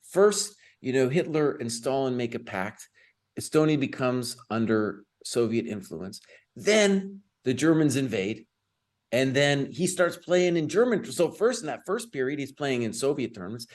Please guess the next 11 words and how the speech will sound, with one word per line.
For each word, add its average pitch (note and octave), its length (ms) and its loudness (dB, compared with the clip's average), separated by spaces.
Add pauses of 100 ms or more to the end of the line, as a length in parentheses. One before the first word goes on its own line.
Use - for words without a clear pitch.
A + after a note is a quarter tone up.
(140)
Then G#3 160 4
he C4 60 2
starts F#3 320 2
playing D3 340 -4
for C3 140 -2
a C3 80 -2
couple C#3 300 -2
years B2 280 0
in C3 100 -2
German A3+ 340 2
tournaments. F2 420 -14